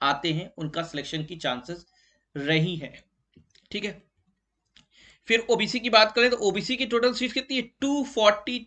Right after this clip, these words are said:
टू सीट्स हैं और इसमें देखा गया नाइन हंड्रेड एंड नाइंटी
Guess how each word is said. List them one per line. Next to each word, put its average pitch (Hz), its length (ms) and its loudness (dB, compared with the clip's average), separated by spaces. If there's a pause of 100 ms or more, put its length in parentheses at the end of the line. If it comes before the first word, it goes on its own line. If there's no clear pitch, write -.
(140)
टू 214 200 -6
सीट्स 190 340 -4
हैं 226 200 -2 (460)
और 170 100 4
इसमें 175 200 0
देखा 208 180 2
गया 226 220 2 (220)
नाइन 185 440 2
हंड्रेड 180 340 0
एंड 202 160 -2
नाइंटी 156 440 0